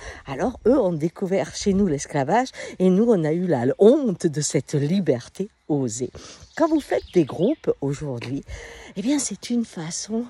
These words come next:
de retourner aux tribus. Pourquoi ? Parce que vous dites, je vais travailler sur moi. Donc là, vous avez le mot qui vous protège. Et puis, dans les groupes, vous allez apprendre à vivre des choses ensemble. Vous allez rêver ensemble, faire des feux de camp ensemble,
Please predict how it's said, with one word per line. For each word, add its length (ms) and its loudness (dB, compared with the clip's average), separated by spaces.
de 180 -4
retourner 760 0
aux 120 -4
tribus. 480 -10
Pourquoi ? 440 -2
Parce 160 -6
que 80 -8
vous 60 0
dites, 160 -4
je 80 -4
vais 100 0
travailler 400 0
sur 200 -4
moi. 160 -4
Donc 220 -2
là, 100 0
vous 180 -2
avez 180 -2
le 100 -4
mot 180 0
qui 120 -10
vous 120 -4
protège. 580 2
Et 100 8
puis, 240 -2
dans 180 6
les 140 2
groupes, 260 2
vous 200 0
allez 160 0
apprendre 420 -2
à 80 0
vivre 340 2
des 140 -2
choses 260 0
ensemble. 460 -2
Vous 100 -2
allez 140 0
rêver 400 4
ensemble, 400 -2
faire 180 -6
des 100 -6
feux 220 -2
de 100 0
camp 220 -2
ensemble, 340 -6